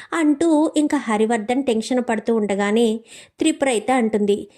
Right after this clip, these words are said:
"ఇంకెవరు చేస్తాడు? ఆ దేవాయే చేస్తాడు. ఈ పెళ్లి ఆపాలని దేవాయే ప్రయత్నం చేస్తున్నాడేమో. లేదంటే వ-, ఎవరికి అవసరం? అయినా రిషినిచ్చి పెళ్లి చేయడానికి ఇన్ని తంటాలు పడాల్సిన పరిస్థితి వస్తుంది.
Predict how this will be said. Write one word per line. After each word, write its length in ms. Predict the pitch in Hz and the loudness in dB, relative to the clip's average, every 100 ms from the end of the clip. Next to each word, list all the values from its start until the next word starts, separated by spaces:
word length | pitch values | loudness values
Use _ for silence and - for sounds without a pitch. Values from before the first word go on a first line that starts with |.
| _ 220 | _ 0
"ఇంకెవరు 540 | 202 214 220 226 247 | 0 0 -2 -2 -2
చేస్తాడు? 420 | 240 240 233 269 269 | -2 -2 0 0 0
ఆ 120 | 220 | -4
దేవాయే 600 | 180 190 185 185 202 285 285 | 0 0 2 0 0 0 0
చేస్తాడు. 380 | 240 - 208 190 - | -2 -2 -2 -2 0
ఈ 80 | 240 | -2
పెళ్లి 440 | 240 190 214 269 | 0 -2 0 0
ఆపాలని 600 | 220 196 - 226 208 254 | 0 -2 -4 -4 -2 -2
దేవాయే 580 | 277 214 202 208 196 226 | 0 -2 0 -2 -2 -2
ప్రయత్నం 580 | - 262 262 269 277 277 269 | -2 -2 -2 -2 -2 0 -2
చేస్తున్నాడేమో. 720 | 254 254 247 240 233 233 220 - - - - | -2 -2 -2 0 2 2 -2 -6 -20 -16 -2
లేదంటే 600 | 208 202 214 214 208 269 269 | 0 2 0 0 0 0 0
వ-, 140 | 208 | 0
ఎవరికి 380 | 190 185 202 220 | 0 0 -2 -2
అవసరం? 440 | 240 233 240 254 247 - - - | -4 -2 -2 -4 -8 -18 -20 -8
అయినా 480 | 190 196 214 330 302 - _ - - 202 - _ _ - - - | -4 -2 0 -2 -6 -10 _ -20 -18 -20 -20 _ _ -20 -8 0
రిషినిచ్చి 600 | 220 226 285 277 269 285 | 0 2 2 0 0 -2
పెళ్లి 320 | 247 220 233 269 | 0 0 0 2
చేయడానికి 480 | 233 226 220 220 311 | 2 2 0 2 2
ఇన్ని 240 | 269 262 | 4 2
తంటాలు 480 | 254 208 190 233 262 | 0 -4 -2 -2 -2
పడాల్సిన 540 | 262 208 208 214 277 | -4 -4 -4 -2 -2
పరిస్థితి 580 | 277 196 185 202 254 240 | -2 -4 -4 -4 -4 -2
వస్తుంది. 540 | 226 214 220 208 - | -2 0 0 0 -2